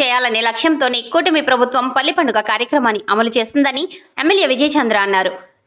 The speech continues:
శనివారం పార్వతీపురం మండలం ఎంఆర్ నగరం, సీతానగరం మండలం చిన్నరాయుడుపేటలో పల్లె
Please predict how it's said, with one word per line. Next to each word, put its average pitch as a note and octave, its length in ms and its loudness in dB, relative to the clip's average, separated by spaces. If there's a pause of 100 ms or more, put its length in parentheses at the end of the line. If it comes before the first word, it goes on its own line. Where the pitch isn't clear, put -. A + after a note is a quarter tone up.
(120)
శనివారం D#4+ 500 2
పార్వతీపురం D4 560 0
మండలం B3+ 260 2 (200)
ఎంఆర్ A#3 280 0
నగరం, A#3+ 240 0 (120)
సీతానగరం E4 560 0
మండలం A#3+ 320 0 (360)
చిన్నరాయుడుపేటలో C4 840 2 (480)
పల్లె D#4 180 0